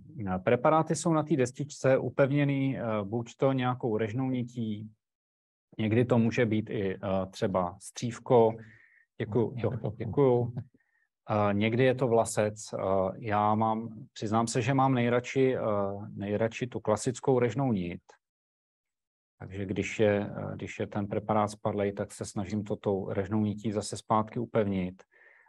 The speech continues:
Speaker 1: A režná nit má tu výhodu a vlastně jakýkoliv, eh, konopnej, nebo,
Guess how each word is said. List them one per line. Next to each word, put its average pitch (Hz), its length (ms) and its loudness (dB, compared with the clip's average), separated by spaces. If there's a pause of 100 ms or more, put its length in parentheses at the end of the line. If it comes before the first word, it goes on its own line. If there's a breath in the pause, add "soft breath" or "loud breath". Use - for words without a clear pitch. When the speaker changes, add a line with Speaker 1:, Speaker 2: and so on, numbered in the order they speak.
(100)
Speaker 1:
A 95 200 -2
režná 127 300 2
nit 147 200 2
má 156 140 2
tu 160 120 0
výhodu 123 580 0
a 117 240 -4
vlastně 110 360 -2
jakýkoliv, 127 640 0
eh, 107 40 2 (280)
konopnej, 120 800 -2
nebo, 95 340 -4